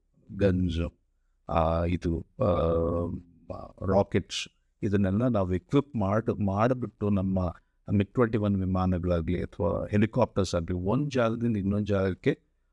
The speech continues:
ಆ ಹೇಳಿದ್ದ ಟೈಮ್ ಕರೆಕ್ಟಾಗಿ ಹೋಗ್ಬಿಟ್ಟು ಆ ಬೇಸ್ನ ಹೋಗ್ಬಿಟ್ಟು ಆಕ್ಟಿವೇಟ್ ಮಾಡ್ಬೇಕು,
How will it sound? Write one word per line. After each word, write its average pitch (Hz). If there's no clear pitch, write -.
ಆ 120
ಹೇಳಿದ್ದ 151
ಟೈಮ್ 165
ಕರೆಕ್ಟಾಗಿ 151
ಹೋಗ್ಬಿಟ್ಟು 131
ಆ 135
ಬೇಸ್ನ 180
ಹೋಗ್ಬಿಟ್ಟು 156
ಆಕ್ಟಿವೇಟ್ 139
ಮಾಡ್ಬೇಕು, 98